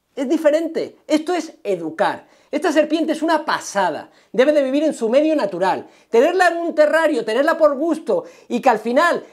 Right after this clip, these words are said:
el animal no sepa ni qué tipo de animal es, que no sepa ya si es una serpiente o es una correa que nos estamos atando alrededor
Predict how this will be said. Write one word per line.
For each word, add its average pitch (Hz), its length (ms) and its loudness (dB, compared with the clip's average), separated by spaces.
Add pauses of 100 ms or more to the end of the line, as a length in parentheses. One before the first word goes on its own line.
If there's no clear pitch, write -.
(120)
el 233 140 2
animal 247 460 2
no 285 120 4
sepa 302 280 -2
ni 226 280 -6
qué 349 140 -2
tipo 302 280 2
de 285 80 0
animal 262 320 -2
es, 277 180 2
que 240 140 -4
no 254 80 -4
sepa 269 280 0
ya 269 200 2
si 262 260 -2
es 269 140 4
una 269 180 -2
serpiente 269 520 0
o 226 120 2
es 226 120 -2
una 262 180 -2
correa 254 320 2
que 208 80 -6
nos 170 120 -8
estamos 233 340 -6
atando 240 340 -2
alrededor 196 480 -2